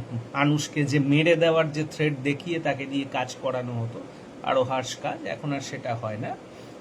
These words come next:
তো যাই হোক, কিন্তু মোটামুটি যে লোভ আর ভয় দেখিয়ে মানুষকে দিয়ে কাজ এখন যে করাতে হয়, সেটার আর প্রয়োজনীয়তা হবে না, কারণ সমস্ত কাজগুলো তো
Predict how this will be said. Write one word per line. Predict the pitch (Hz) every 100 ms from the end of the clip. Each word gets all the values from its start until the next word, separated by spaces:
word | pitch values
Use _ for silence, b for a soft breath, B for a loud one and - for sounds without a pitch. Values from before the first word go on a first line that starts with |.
| B - - -
তো | 208
যাই | 214 180
হোক, | 147
কিন্তু | 214 247
মোটামুটি | 220 185 196 220 240
যে | 220
লোভ | 175 175 180 175
আর | 185 131 - - - 123 117 -
ভয় | 165 185
দেখিয়ে | 156 120 143 262 403 - - - -
মানুষকে | 135 139 139 -
দিয়ে | 143 165 185
কাজ | 131 127 127
এখন | 117 143
যে | 135 -
করাতে | 143 147 143
হয়, | 165 -
সেটার | - 127 131
আর | 208 -
প্রয়োজনীয়তা | 135 120 123 135 180 208
হবে | 156 113 98
না, | - - B B -
কারণ | - 233
সমস্ত | - 214 214 226
কাজগুলো | 214 190 180 185 180 180
তো | 220